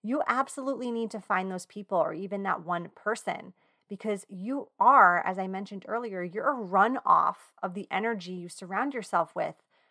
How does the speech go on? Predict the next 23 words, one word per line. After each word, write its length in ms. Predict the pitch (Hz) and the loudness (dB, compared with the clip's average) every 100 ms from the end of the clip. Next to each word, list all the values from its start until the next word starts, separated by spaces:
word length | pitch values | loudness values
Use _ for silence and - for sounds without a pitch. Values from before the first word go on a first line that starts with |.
| _ 202 | _ -12
You 140 | 226 | -12
can't 360 | - 294 311 - | -8 -4 -4 0
always 420 | 214 220 247 220 | 2 2 0 -6
be 360 | 185 165 233 233 | -10 -8 -6 -4
the 120 | 190 | -4
one 300 | 175 202 220 | -2 0 0
who 180 | 180 185 | -4 -6
is 120 | 180 - - | -8 -12 -4
hyping 380 | 226 254 240 196 180 | -2 -2 -4 -4 -4
other 200 | 196 202 | -4 -6
people 340 | - 190 190 | -10 -12 0
up. 340 | - 285 - _ _ _ - | 4 4 2 _ _ _ -8
You 200 | 226 285 | -4 -4
need 180 | 311 | -4
people 320 | - 247 247 240 | -8 -8 -6 -6
to 180 | 233 | -6
refill 800 | 196 180 247 285 - 277 311 208 | -8 -4 -2 -2 2 10 12 12
that 200 | 190 190 | 8 4
hype 380 | 190 - 277 - | 4 2 2 2
tank 320 | - 202 165 | -10 -12 -12
for 140 | - 170 | -12 -14
you 220 | 151 175 | -12 -12
too. 400 | - 277 - | -8 -6 -6